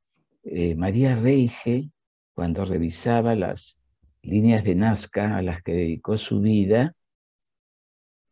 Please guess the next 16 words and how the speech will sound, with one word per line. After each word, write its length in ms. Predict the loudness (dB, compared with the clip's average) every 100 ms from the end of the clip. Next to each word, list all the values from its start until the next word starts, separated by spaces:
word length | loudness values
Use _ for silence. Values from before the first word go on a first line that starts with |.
| _ _ _ _ _ _ _
lo 200 | 0 2
dijo 500 | 2 2 0 -4 -2
en 140 | -4 -2
una 220 | 0 0
palabra, 380 | -2 -2 -2 -2
en 80 | -2
un 160 | -2
cortometraje 880 | -2 -4 -4 -6 -6 -4 -4 -2 -2
muy 200 | 0 2
bonito 680 | 2 0 0 -2 -4 -6 -6 _ _ _ _ _ _
que 120 | -2
hizo 300 | -2 -2 -2
Gianfranco 760 | -2 -2 -2 -2 -2 -2 -4
Anichini. 680 | -4 -4 -10 -14 -10 -8 -10 _ _ _ _ _ _ _ _ _ _ -4
Y 140 | 0
decía, 580 | 0 0 2 4 2